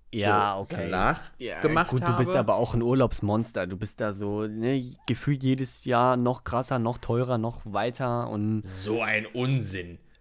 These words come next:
Speaker 1: Ah ja, also, äh, wenn wir jetzt die letzten Podcast-Folgen durchgehen, da ist, da sind schon ein paar Hammerdinger dabei.
Speaker 2: Ja,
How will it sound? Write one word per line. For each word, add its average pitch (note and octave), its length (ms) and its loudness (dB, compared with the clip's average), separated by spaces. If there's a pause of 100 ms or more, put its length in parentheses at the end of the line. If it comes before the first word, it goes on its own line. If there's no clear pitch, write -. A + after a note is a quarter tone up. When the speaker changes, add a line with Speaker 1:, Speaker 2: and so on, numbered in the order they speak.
(280)
Speaker 1:
Ah A#2 120 0
ja, G2 280 -2
also, A2+ 400 0
äh, G#2 300 -6
wenn A2 180 0
wir A#2 100 4
jetzt A2 180 0
die A#2+ 80 4
letzten A2 320 -2
Podcast-Folgen D3+ 720 2
durchgehen, D#3 400 2
da C3 100 2
ist, - 240 -4
da G#2+ 100 2
sind G2+ 160 -2
schon G3+ 200 4
ein E3 60 2
paar A2 180 4
Hammerdinger G#2+ 520 -2
dabei. C3+ 480 -2 (760)
Speaker 2:
Ja, G2 140 -14